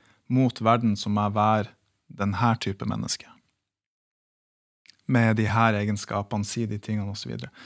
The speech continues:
Men hvis det var en ting depresjonen lærte meg, så var det at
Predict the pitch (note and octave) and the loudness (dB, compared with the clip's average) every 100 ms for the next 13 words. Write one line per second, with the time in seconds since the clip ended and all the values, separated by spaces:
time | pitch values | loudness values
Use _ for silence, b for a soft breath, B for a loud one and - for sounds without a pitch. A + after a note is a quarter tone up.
0 | B B - A2+ A2+ B2+ A#2+ - A#2+ B2+ | B B -2 0 2 2 2 2 2 4
1 | C3 C3 - A#2+ A2 G#2+ G#2+ - A2+ G#2+ | 4 4 4 4 4 2 -2 0 2 2
2 | G#2+ E3 - F#2+ - G#2+ A2 A2+ G#2+ - | 2 2 0 -4 -2 0 4 4 2 0